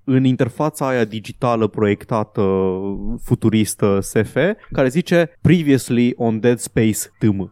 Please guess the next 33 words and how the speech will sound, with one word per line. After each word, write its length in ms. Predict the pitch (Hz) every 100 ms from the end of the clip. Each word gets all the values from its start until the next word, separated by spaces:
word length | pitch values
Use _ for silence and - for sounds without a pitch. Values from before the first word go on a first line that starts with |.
| -
Nu 160 | 117
cumva 280 | 190 208 196
să 140 | 190 185
uiți 200 | 185 -
că 80 |
e 40 | 175
trademark, 380 | - 139 104 104
nu 60 | 147
cumva 200 | 196 202
să 60 | 202
uiți 120 | -
că 60 |
e 40 | 196
proprietatea 360 | 175 185 175
intelectuală 500 | 190 160 160 - 156
a 40 | 151
cuiva, 300 | - 127 104 -
să 180 | - 165
nu 140 | 175
uiți 200 | 196 175
că 100 | -
este 260 | 151 160 -
o, 100 | 156 - - -
o 120 | 151
franciză 680 | - 147 156 - 165 175 151
multimedia 720 | 147 151 147 147 147 131 123
de 100 | 117
care 280 | - 135 127 -
mă, 240 | 131 123 117 -
mă 180 | 117 123
irită 300 | 120 131 127
la 80 | 107
culme. 420 | - 113 92 98